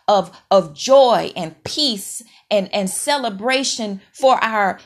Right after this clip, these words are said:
efforts and, and, and our triumphs because the people around us don't celebrate us. The people around us have somehow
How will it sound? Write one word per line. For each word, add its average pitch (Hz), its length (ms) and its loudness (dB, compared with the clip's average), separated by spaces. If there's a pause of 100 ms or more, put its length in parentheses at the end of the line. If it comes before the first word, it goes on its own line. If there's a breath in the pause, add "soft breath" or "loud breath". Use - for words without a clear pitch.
(160 loud breath)
efforts 269 600 0
and, 196 300 -4
and, 196 300 -2 (240 soft breath)
and 214 160 0
our 196 160 0
triumphs 240 800 -2 (220 soft breath)
because 254 720 -4 (140)
the 220 80 -4
people 254 500 -6
around 226 540 -4
us - 340 -8 (160)
don't 196 200 -4
celebrate 165 640 -6
us. - 420 -16 (200 soft breath)
The 220 80 -4
people 277 440 -4
around 247 500 -2
us 208 180 -4 (180 loud breath)
have 226 140 -6
somehow 277 880 -4